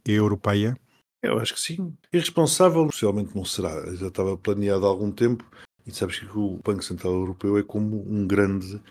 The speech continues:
Speaker 2: transatlântico. Para mudar de rumo, aquilo precisa de começar umas boas milhas náuticas lá atrás.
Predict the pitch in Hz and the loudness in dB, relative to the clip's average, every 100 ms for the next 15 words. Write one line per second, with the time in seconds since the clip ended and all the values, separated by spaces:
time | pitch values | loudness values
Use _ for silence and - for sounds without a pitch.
0 | _ 101 104 107 107 110 101 - 90 - | _ -4 -2 -2 0 0 0 -2 -10 -10
1 | - 107 95 92 95 95 92 98 98 98 | -2 2 2 4 4 4 2 0 0 -2
2 | - 101 - - 101 - 104 90 95 95 | -2 -6 -6 -2 -2 -2 -8 -2 0 0
3 | 92 - 90 90 87 104 92 110 110 92 | -2 -14 -4 -4 2 2 6 6 6 6
4 | 92 90 92 - 95 90 98 - 95 82 | 4 2 -2 0 0 0 -2 0 0 -2